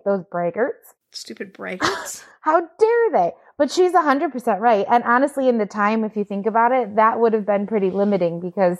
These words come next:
Speaker 1: men and women were not fraternizing as they do these days.
Speaker 2: Yeah, I just like it. She, there's also, it was really funny, part of the corporate records, and I didn't put those in my notes, but, like, Al's just, like, physical description of her.
Speaker 1: Okay.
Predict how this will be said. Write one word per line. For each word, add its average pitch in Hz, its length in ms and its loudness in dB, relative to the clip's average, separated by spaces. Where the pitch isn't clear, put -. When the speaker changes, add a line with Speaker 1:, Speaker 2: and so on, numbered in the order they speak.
Speaker 1:
men 214 180 2
and 202 140 0
women 190 240 0
were 185 120 -2
not 180 220 -2
fraternizing 180 960 -4
as 175 180 -4
they 175 140 -6
do 175 260 -6
these 156 300 -8
days. - 300 -10
Speaker 2:
Yeah, 381 180 2
I 320 120 0
just - 260 -6
like 370 220 -4
it. 247 160 -6
She, 285 500 -6
there's 294 220 0
also, 277 580 2
it - 120 -2
was 220 200 0
really 208 180 -2
funny, 190 600 -4
part 208 180 2
of 196 100 -4
the 202 80 -4
corporate 196 360 -8
records, 185 380 -6
and 190 100 -6
I 180 80 -4
didn't - 240 -10
put 220 140 -6
those 196 200 0
in 196 120 -2
my 180 100 -4
notes, 180 600 -4
but, 220 160 2
like, 208 280 0
Al's 202 320 2
just, - 380 -8
like, 196 160 -2
physical 240 720 -6
description 330 720 -6
of 320 160 -4
her. - 300 2
Speaker 1:
Okay. 180 200 -2